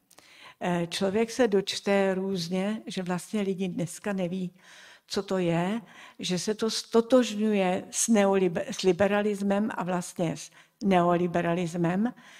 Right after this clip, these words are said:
eh, což právě z té pravicové strany je pravda. Takže to jenom tak jako na úvod, protože ten můj,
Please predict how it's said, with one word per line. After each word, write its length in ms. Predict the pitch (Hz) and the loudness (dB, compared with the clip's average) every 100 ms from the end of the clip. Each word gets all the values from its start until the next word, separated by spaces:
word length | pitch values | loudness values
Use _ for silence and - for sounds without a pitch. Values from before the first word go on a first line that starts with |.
| - - - | -20 -20 -4
eh, 180 | 185 170 | -4 -2
což 460 | - 202 196 - | -2 -2 0 -2
právě 480 | - 180 175 180 185 | -2 -2 0 0 -2
z 120 | - | -2
té 180 | 196 175 | -2 -2
pravicové 840 | - 175 175 202 - 190 175 180 175 | 0 0 2 2 0 -2 0 0 0
strany 640 | - 175 170 165 170 160 - _ _ _ - | -6 -4 -2 0 -2 -4 -12 _ _ _ -2
je 380 | 170 165 165 - - | 0 0 -2 -10 -8
pravda. 580 | 185 170 190 170 147 - - - - - | -2 0 0 0 -2 -4 -16 -20 -20 -6
Takže 360 | 185 180 202 185 | -2 0 0 -4
to 220 | - 240 | -2 0
jenom 600 | 233 226 220 208 208 202 - - | 2 2 0 -2 -4 -6 -12 -12
tak 200 | 170 202 | -10 -8
jako 420 | 180 - 180 185 - - - - 175 | -8 -6 -6 -8 -12 -20 -20 -16 -4
na 200 | 180 - | -4 -2
úvod, 500 | 226 208 220 226 - | -4 -2 -2 -2 -6
protože 600 | 196 185 202 196 202 202 | -6 -6 -4 -4 -4 -4
ten 320 | 196 190 190 | -4 -2 -2
můj, 360 | 180 170 160 | 0 0 -2